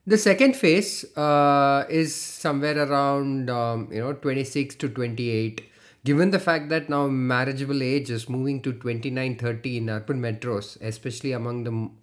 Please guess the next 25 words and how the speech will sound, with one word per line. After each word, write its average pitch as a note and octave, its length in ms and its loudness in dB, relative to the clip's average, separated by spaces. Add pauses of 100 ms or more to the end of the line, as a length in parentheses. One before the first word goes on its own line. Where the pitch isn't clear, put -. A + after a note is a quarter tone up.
upwardly C3 560 -2
mobile A#2+ 380 -2
population, A2 800 -6 (540)
somewhere A#3+ 380 0
five F3+ 360 0
years G#3 320 4
into F3 240 0
your D#3+ 140 0
profession, D#3 720 -6 (400)
uh, C#3+ 400 2
when C#3+ 160 0
you D#3+ 160 2
have C3+ 180 -4 (340)
earned E3+ 440 2
some F3 320 0
kind E3 360 0
of D#3 160 -2
subject D3+ 380 -4
matter C3 300 -4
expertise B2 800 -6 (240)
or E3 180 4
credential, C#3+ 760 -2 (500)
uh, D3 400 2
you D#3+ 160 2
generally D#3+ 840 4